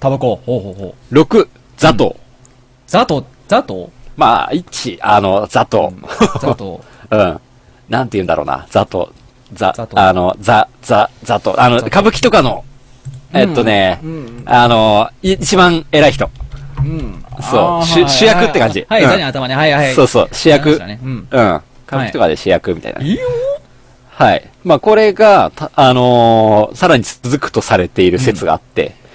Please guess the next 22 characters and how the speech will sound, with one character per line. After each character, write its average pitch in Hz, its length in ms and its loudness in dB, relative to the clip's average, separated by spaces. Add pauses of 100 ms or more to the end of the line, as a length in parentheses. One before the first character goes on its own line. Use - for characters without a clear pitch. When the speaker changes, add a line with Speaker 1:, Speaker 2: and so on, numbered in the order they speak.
Speaker 2:
ま 151 60 -2
あ、 - 0 -
Speaker 1:
う - 0 -
ん。 123 40 2
Speaker 2:
四 208 260 4
扇、 165 240 4
五 131 120 2
タ 175 140 2
バ 139 100 4
コ、 101 140 -2
六 107 220 0
座 127 120 2
頭 90 240 -6
と - 180 -16 (540)
い 113 80 2
う 104 60 6
や 101 80 6
つ - 20 6
で。 170 60 2
Speaker 1:
秀 175 60 0
吉 160 100 -6
の 90 60 2